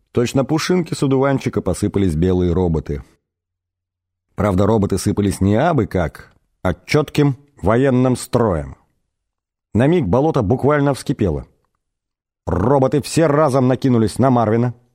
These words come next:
оторвали его ногу протез и вознеслись обратно на свой корабль, который вымолвил «Фу». «Вот видите, с какими издевательствами мне приходится смиряться», сказал Марвин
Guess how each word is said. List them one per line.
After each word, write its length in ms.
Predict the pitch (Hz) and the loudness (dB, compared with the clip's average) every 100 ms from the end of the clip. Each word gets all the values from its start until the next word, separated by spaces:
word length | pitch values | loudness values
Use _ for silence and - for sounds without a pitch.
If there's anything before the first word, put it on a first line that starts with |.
| _ _ | _ _
оторвали 500 | - 110 143 160 151 | -2 0 2 2 2
его 240 | 127 113 117 | 2 2 2
ногу 320 | 127 113 107 | 2 2 0
протез 580 | 110 110 - 143 - - _ _ - | 0 -2 -2 -4 -4 -16 _ _ -2
и 80 | 147 | 0
вознеслись 520 | 170 160 156 160 147 | 2 0 -2 -2 -2
обратно 320 | 117 131 123 | 0 0 0
на 120 | 104 | -2
свой 240 | 95 107 98 | 0 -2 -2
корабль, 400 | 101 131 143 131 | -2 0 -2 -4
который 480 | 85 98 110 117 - | -4 -2 0 -2 -4
вымолвил 680 | 76 92 95 90 92 85 - _ | -2 0 0 0 0 -2 -6 _
«Фу». 580 | - - 110 90 69 62 _ _ _ _ _ _ _ _ _ _ _ _ _ _ _ _ _ _ _ _ _ _ _ _ | -14 0 0 0 -4 -12 _ _ _ _ _ _ _ _ _ _ _ _ _ _ _ _ _ _ _ _ _ _ _ _
«Вот 220 | - 90 87 | -6 -4 0
видите, 300 | 123 135 104 | 0 0 -2
с 60 | |
какими 340 | - 87 92 85 | -4 0 0 0
издевательствами 800 | 69 82 107 107 98 - 82 | 0 0 0 -2 -4 -2 0
мне 160 | 80 90 | 0 0
приходится 480 | 85 85 90 80 80 | -2 -2 -2 -4 -4
смиряться», 640 | - 104 104 - - - _ _ _ | -2 0 -2 -4 -14 -20 _ _ _
сказал 380 | - 82 80 73 | -8 -4 -2 0
Марвин 480 | 76 101 101 98 | 0 0 0 -2